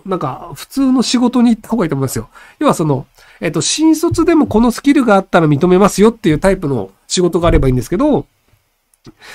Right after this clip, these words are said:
例えば、その、じゃあ、プログラムとかでこういう資格を持ってますっていうので、じゃあ、資格があるから取りますってなるんですけど、その、中学教員って資格持ってるのが当然なので、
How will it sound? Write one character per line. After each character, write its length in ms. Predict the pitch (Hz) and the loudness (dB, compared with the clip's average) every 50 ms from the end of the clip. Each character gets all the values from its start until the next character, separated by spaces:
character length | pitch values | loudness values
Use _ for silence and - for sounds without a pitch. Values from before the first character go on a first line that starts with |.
| - - _ _ - | -20 -20 _ _ -8
例 80 | 311 | -4
え 20 | 294 | -4
ば、 80 | 226 | 0
そ 100 | - 190 | 0 0
の、 60 | 165 | 0
じ 80 | 160 156 | 2 0
ゃ 40 | 135 | -2
あ、 20 | |
プ 100 | - - | 0 0
ロ 120 | 151 160 160 | -2 0 2
グ 100 | 185 185 | 2 2
ラ 80 | 185 | 2
ム 100 | 185 196 | 0 0
と 80 | 196 - | 0 0
か 100 | 226 185 | 2 2
で 100 | 143 127 | 0 0
こ 100 | - 139 | 0 0
う 60 | 135 | 0
い 20 | |
う 40 | 139 | 0
資 100 | - - | 0 -2
格 180 | - 160 151 180 | -4 -2 -2 -2
を 40 | 165 | -2
持 120 | 175 180 | -2 -2
っ 20 | |
て 80 | 180 170 | -2 0
ま 120 | 147 131 | -2 -2
す 100 | - - | -4 -6
っ 40 | - | -6
て 100 | _ 147 | _ 0
い 20 | 135 | 2
う 40 | |
の 100 | 135 139 | 2 4
で、 180 | 170 247 269 240 | 4 4 4 4
じ 60 | 214 | 4
ゃ 20 | 180 | 2
あ、 20 | |
資 100 | - - | 2 2
格 220 | - 226 214 262 | 0 2 2 4
が 80 | 254 269 | 4 4
あ 40 | 277 | 4
る 80 | 269 | 4
か 100 | - 208 | 2 0
ら 40 | 151 | 2
取 160 | - 156 151 | 2 0 2
り 40 | 156 | 2
ま 80 | 165 143 | 0 -2
す 100 | - 147 | -2 -2
っ 40 | 131 | -4
て 80 | 139 | -2
な 100 | 131 139 | -2 -2
る 60 | 131 | -2
ん 20 | 123 | -4
で 20 | |
す 60 | - | -4
け 80 | - 135 | -4 0
ど、 260 | 151 196 185 143 107 - - - - - - - | 2 2 2 2 -2 -6 -14 -20 -20 -20 -20 -4
そ 160 | - 214 185 | 0 2 4
の、 260 | 175 160 151 156 - - | 4 4 2 0 -4 -6
中 340 | - - - 359 370 381 349 | -6 0 4 6 6 6 6
学 300 | 392 381 381 - 339 - | 4 2 0 0 -2 4
教 260 | - 370 359 311 196 | 6 6 8 8 8
員 200 | 156 131 123 117 | 6 4 2 0
っ 20 | |
て 380 | 120 - 151 147 139 127 123 - | 2 4 6 6 6 6 4 -2
資 100 | - - | -2 0
格 240 | 277 294 294 - 269 | -2 0 2 4 4
持 140 | 277 311 | 4 4
っ 20 | 311 | 2
て 180 | 311 _ - | 0 _ 2
る 80 | 185 151 | 2 2
の 80 | 131 123 | 2 0
が 100 | 123 120 | -2 0
当 200 | - 156 185 180 | 2 2 2 4
然 200 | - 214 196 196 | 4 4 2 2
な 100 | 202 180 | 0 0
の 120 | 131 104 | -2 -4
で、 340 | 98 117 117 113 101 98 | -2 -2 -2 -4 -4 -8